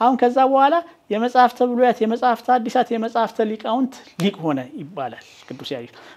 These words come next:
መምህሩ ትናን-፣ እ፣ እስከ-፣ ባልነበረበት ጊዜ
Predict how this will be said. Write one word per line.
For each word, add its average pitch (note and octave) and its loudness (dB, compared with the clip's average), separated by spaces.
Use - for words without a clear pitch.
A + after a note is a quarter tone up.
መምህሩ G#3 2
ትናን-፣ D#3+ -6
እ፣ C3+ -6
እስከ-፣ - -12
ባልነበረበት F3 0
ጊዜ G#3+ 2